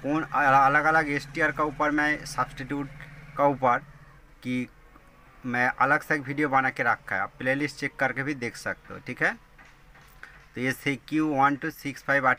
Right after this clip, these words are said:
टी ये एसटीआर यहाँ पर लगाने के बाद आपको दिखाता हूँ। दोस्तों ये न्यू एसटीआर है, ठीक है। तो चलिए लगाने के बाद आपको दिखाता हूँ। तो दोस्तों देखिए मैं न्यू एसटीआर यहाँ पर लगाया और अभी soldering मैं नहीं किया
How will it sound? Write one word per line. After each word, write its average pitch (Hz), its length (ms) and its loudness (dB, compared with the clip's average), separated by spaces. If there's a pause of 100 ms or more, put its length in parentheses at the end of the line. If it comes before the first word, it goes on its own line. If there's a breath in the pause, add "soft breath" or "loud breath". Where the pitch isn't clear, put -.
टी 147 100 -6
ये 131 160 -4
एसटीआर 135 300 -4
यहाँ 131 120 2
पर 131 160 -2
लगाने 120 280 0
के 123 120 -6
बाद 117 180 0
आपको 117 220 -4
दिखाता 120 400 -6
हूँ। 190 120 -6 (320 loud breath)
दोस्तों 117 280 -6
ये 127 60 -2
न्यू 117 200 -4
एसटीआर 95 400 -4
है, 85 200 -12
ठीक 139 140 -8
है। 208 140 -2 (300)
तो 101 120 -6
चलिए 135 300 -2
लगाने 127 300 2
के 135 120 -4
बाद 127 160 2
आपको 135 200 -4
दिखाता 95 380 -6
हूँ। - 80 -10 (1500 loud breath)
तो 147 80 -2
दोस्तों 160 300 0
देखिए 170 300 0
मैं 170 200 4
न्यू 151 240 6
एसटीआर 151 400 2
यहाँ 127 200 4
पर 123 120 2
लगाया 151 480 6 (240)
और 123 280 2 (480)
अभी 160 420 0 (260)
soldering 170 640 2
मैं 180 160 2
नहीं 147 240 0
किया 98 300 -10